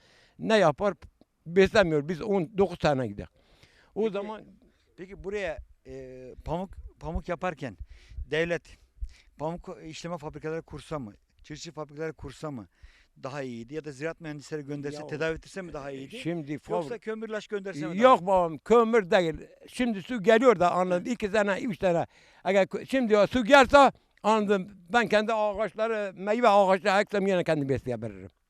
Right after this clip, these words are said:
Speaker 2: Şöyle bazen o çıktığında Suriye sınırı görüküyor mu orada, Suriye?
Speaker 1: Görünüyor, o dağ Suriye'nin dağı.
Speaker 2: Kaç taraf Suriye mi?
Speaker 1: Ha, Suriye'dir. O dağ,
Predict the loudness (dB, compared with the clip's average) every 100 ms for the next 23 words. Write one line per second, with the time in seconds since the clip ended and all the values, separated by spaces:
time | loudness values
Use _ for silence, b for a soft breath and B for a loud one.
0 | _ -10 -8 -6 -6 -6 -10 -12 -18 -20
1 | -10 -6 -6 -8 -10 -10 -8 -10 -8 -10
2 | -10 -14 -14 -14 -14 -14 -8 -6 -6 -6
3 | -8 -8 -8 -10 _ -18 -16 -20 _ _
4 | -20 -20 _ _ _ -10 -8 -6 -10 -8
5 | -6 -6 -8 -14 _ -14 -14 -20 -20 -20
6 | -20 -16 -16